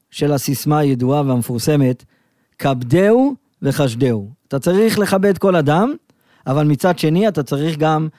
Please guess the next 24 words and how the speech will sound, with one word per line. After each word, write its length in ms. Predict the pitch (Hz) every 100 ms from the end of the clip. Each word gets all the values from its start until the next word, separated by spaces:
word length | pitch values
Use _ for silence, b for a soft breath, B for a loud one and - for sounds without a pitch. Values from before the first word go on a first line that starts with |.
| b b
לחשוד 600 | 127 135 151 - 202 156 143 _ _ 127
בכל 380 | 123 - 151
אדם. 280 | 131 117 101 95 b b b b
אומר 160 | 180
הרב 240 | 285 277 247
זילברשטיין, 420 | 262 262 233 240
מכאן 260 | 220 247 247
הוא 120 | 226
מביא 140 | 240
ראיה. 480 | 220 190 175 226 196 117 _ _ _ _ _
הרב 200 | 143 170
זילברשטיין 440 | 170 220 196 208
אומר, 280 | 190 208 208 202
"הנה 240 | 254 277 269
ראיה 400 | 247 254 254 254
מפורשת. 760 | 254 - 262 269 214 143 - _ b b b
הרי 380 | 170 214 226 220
אותו 360 | 226 190 226 220
גנב, 420 | 185 175 165 202 226 - _ _ -
באו 360 | 123 190 233 233
ולקחו 460 | 214 180 - 180
לו 280 | 190 180 196 _ -
את 100 | 156
הסולם. 540 | 180 - 254 262 139